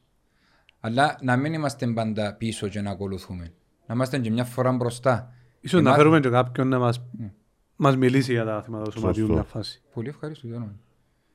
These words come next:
Speaker 1: Πρέπει
Speaker 3: Ναι.
Speaker 1: ο κόσμος να μάθει.
Speaker 3: Να ξαναπάμε, νομίζω, λίγο πίσω
Speaker 1: Να πάμε.
Speaker 3: στο παιχνίδι που έχουμε την Κυριακή.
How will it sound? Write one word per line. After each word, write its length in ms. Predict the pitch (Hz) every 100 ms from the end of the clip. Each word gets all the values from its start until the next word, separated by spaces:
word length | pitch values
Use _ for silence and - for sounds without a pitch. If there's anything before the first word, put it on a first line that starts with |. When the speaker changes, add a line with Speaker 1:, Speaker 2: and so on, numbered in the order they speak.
| _
Speaker 1:
Πρέπει 200 | 120 135
Speaker 3:
Ναι. 60 | 123
Speaker 1:
ο 40 |
κόσμος 260 | 120 151 143
να 120 | 139
μάθει. 240 | 160 - _ _
Speaker 3:
Να 140 | 87
ξαναπάμε, 580 | 87 - 85 85 87 101
νομίζω, 360 | 104 95 87 92
λίγο 300 | 90 95 95
πίσω 440 | 92 85 90 71 - -
Speaker 1:
Να 60 | 120
πάμε. 260 | 135 113 - _ _
Speaker 3:
στο 280 | - - 76
παιχνίδι 480 | 76 80 85 85
που 80 | 85
έχουμε 520 | 82 90 90 82 69 67 _ _ _ -
την 180 | 69
Κυριακή. 580 | 69 69 60 69 98 143